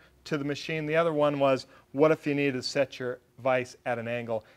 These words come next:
And there are some really great questions that came into the comment section of my YouTube channel that I want to address.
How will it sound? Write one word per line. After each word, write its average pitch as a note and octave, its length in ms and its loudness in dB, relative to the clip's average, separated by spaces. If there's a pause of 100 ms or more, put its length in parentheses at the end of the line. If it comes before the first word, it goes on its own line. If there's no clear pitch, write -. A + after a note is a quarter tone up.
(120)
And F3 160 -2
there G3 80 2
are F#3+ 60 -2
some F#3 260 -4
really A#3 380 4
great E3+ 500 0
questions C3+ 680 -4 (560)
that D3+ 260 2
came F3 300 -8
into D#3 260 -8
the C3+ 80 -6
comment C#3+ 460 -8
section C3+ 560 -6 (260)
of C3+ 140 -2
my C#3 120 -4
YouTube B2+ 460 -4
channel B2 420 -8 (220)
that C3 140 0
I B2+ 80 4
want B2 200 0
to A2+ 100 -2
address. A2 600 0